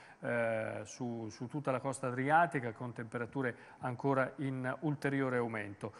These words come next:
Un solido anticiclone, eh, di origine africana continuerà a favorire tempo stabile e soleggiato, con temperature in ulteriore aumento, perché arriva appunto questo vento dal,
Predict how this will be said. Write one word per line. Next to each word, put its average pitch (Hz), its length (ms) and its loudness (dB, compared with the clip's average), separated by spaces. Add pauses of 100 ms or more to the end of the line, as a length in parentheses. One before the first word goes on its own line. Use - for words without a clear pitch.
(140)
Un 151 160 0
solido 139 560 6
anticiclone, 147 960 0 (160)
eh, 120 400 2
di 143 320 4
origine 139 640 4
africana 147 500 6
continuerà 123 560 2
a 127 60 4
favorire 123 580 2
tempo 135 340 0
stabile 139 400 4
e 127 40 0
soleggiato, 160 720 2
con 180 320 2
temperature 151 640 0
in 156 60 0
ulteriore 151 460 2
aumento, 156 440 0
perché 120 340 -2 (260)
arriva 147 280 2
appunto 127 600 -2 (160)
questo 139 200 -8
vento 127 440 -2
dal, 117 360 -2